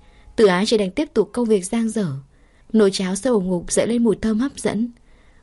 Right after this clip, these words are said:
Một muỗng nhỏ, sau đó cô nếm thử, môi nở nụ cười vừa ý, sau đó múc thêm muỗng nữa đưa ra sau cho anh ăn.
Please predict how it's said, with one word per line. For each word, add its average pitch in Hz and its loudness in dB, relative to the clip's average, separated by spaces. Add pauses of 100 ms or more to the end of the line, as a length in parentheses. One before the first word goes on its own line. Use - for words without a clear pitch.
Một 202 4
muỗng 185 0
nhỏ, 160 -4
sau 208 -2
đó 185 -2
cô 214 2
nếm 190 0
thử, 214 -4 (420)
môi 285 4
nở 226 2
nụ 160 0
cười 185 0
vừa 175 -2
ý, 185 -2 (240)
sau - -2
đó 165 -2
múc 254 0
thêm 220 2
muỗng 208 0
nữa 208 -2
đưa 226 4
ra 196 0
sau 202 -4
cho 196 -2
anh 190 -2
ăn. 190 -4